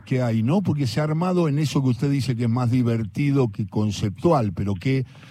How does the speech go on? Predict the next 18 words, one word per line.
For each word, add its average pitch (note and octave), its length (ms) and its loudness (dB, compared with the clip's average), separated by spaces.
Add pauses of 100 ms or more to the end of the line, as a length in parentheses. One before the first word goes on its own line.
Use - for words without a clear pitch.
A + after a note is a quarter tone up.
(160)
también F#3+ 400 0
encierra C3+ 680 0
muchas A#2 380 0
de G2+ 80 0
las F#2+ 220 -6
opiniones A#2+ 540 0
de G#2+ 120 0
quienes F#2 320 -4
lo G2 180 -4
dicen, A#2+ 600 -2 (540)
porque A2 340 -2
no D#3 200 0
es F3 100 0
lo D3 180 4
mismo. C3 500 2
Yo, G#2+ 240 -2 (100)
yo D#3+ 200 0
soy F#3 420 2